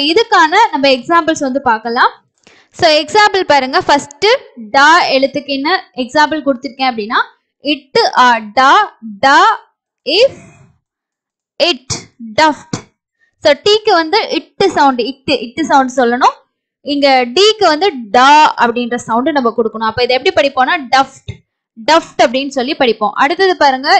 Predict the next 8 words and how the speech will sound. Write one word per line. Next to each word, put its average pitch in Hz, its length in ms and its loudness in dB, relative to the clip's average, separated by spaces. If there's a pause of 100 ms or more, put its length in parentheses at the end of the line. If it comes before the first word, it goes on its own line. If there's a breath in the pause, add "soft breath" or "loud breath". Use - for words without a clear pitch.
அடுத்து 320 320 -4
என்ன 302 180 -2
உச்சரிப்போம்னா 294 560 -4
இட்டு 294 300 -8
கூட்டல் 311 400 -2
ஆ, 247 120 4 (640)
டா, 269 160 4 (840)
டாக்கு 339 580 2